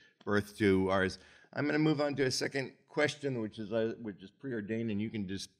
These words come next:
part from it as much as you like, as you have so far. Uh, what impact do you believe that, um, your periodical had on the development and orientation of the local punk scene? And did your editorial policy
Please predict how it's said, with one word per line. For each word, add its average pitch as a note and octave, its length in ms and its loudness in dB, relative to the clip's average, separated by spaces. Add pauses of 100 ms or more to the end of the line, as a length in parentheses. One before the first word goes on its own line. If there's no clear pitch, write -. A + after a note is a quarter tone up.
part A2+ 280 0
from A2 180 0
it F#2+ 100 0
as F2+ 160 -6
much G#2 360 -2
as F2 100 -8
you E2+ 100 -8
like, G#2 280 0
as F2 100 -4
you F2 200 -6
have G2 260 -4
so F#2+ 200 -6
far. G#2 360 -2 (440)
Uh, B2 160 6
what D3 240 6
impact C#3+ 520 6 (200)
do C#3 120 -4
you C#3+ 260 6
believe C#3+ 440 0
that, B2+ 380 -2
um, A#2 480 -2
your C3+ 180 0
periodical B2 640 0
had B2 160 -4
on A#2 80 -4
the A2+ 80 -4
development A2 520 -4
and A2+ 80 -6
orientation A2+ 580 -6
of A2 80 -10
the G#2 80 -8
local G#2+ 220 -6
punk B2 280 -10
scene? F#3 320 -6 (680)
And A#2+ 440 -4
did C3 200 -6
your B2 120 -2
editorial A#2+ 380 -4
policy A2+ 500 -4